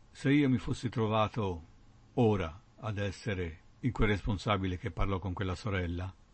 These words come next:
avrei risposto diversamente. Non avrei mandato all'inferno quell'uomo, quel bravo uomo, ma avrei detto a quella sorella: "Noi dobbiamo solo sperare, perché l'amore di Dio è grande e Lui può salvare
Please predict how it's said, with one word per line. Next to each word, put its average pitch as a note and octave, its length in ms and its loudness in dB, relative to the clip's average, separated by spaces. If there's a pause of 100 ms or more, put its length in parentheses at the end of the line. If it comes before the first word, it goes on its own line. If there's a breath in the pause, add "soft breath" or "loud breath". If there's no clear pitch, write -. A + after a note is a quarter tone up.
avrei A2 440 2
risposto G2 440 -2
diversamente. F2+ 920 -4 (600)
Non A2 140 0
avrei G2+ 300 2
mandato F2 340 -4
all'inferno F2+ 560 -6
quell'uomo, F2+ 560 -8
quel - 160 -10
bravo F#2+ 280 -8
uomo, F2+ 320 -10
ma A2 120 -2
avrei G#2 280 -2
detto F#2 260 -4
a G#2 60 -8
quella G2+ 220 -6
sorella: F#2 520 -8 (280)
"Noi A2+ 260 4
dobbiamo G2 420 2
solo G#2 280 -2
sperare, F#2 640 -2 (440)
perché A2 260 -4
l'amore G2+ 320 0
di F#2 180 -4
Dio F#2+ 220 0
è F2 80 -2
grande E2+ 560 -10 (280)
e A2 140 2
Lui B2 560 4
può G2+ 220 -2
salvare G#2+ 840 0